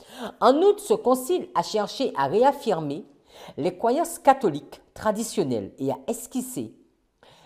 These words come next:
les fondements de la contre-réforme. C'est pourquoi il est considéré comme un,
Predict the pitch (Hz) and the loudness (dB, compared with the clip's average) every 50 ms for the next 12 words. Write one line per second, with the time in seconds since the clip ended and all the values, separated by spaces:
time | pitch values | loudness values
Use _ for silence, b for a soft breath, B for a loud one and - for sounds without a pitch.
0 | b b b 120 127 135 135 131 - - - - 285 285 226 202 170 139 127 135 | b b b -6 -4 -4 -6 -6 -10 -10 -2 2 2 2 2 2 -2 -4 -4 -6
1 | 131 - - 110 117 135 127 123 127 151 131 - - 120 117 107 - - - - | -8 -14 -12 -6 -4 -2 -2 -2 -4 -8 -10 -8 -8 -8 -8 -10 -12 -14 -16 -18
2 | - _ _ _ _ _ _ _ _ _ _ _ _ _ _ _ _ _ _ _ | -18 _ _ _ _ _ _ _ _ _ _ _ _ _ _ _ _ _ _ _
3 | _ _ _ _ _ _ _ B B B 208 220 B B - - 233 233 - 349 | _ _ _ _ _ _ _ B B B -20 -20 B B 4 4 4 4 4 -2
4 | 359 - - 415 403 311 196 185 196 202 196 - 185 180 208 202 214 247 262 254 | 0 2 2 2 2 2 0 0 0 -2 -4 -4 2 6 6 6 6 4 0 2
5 | 247 180 143 - - 175 170 180 | 2 2 2 0 -2 -2 -2 -2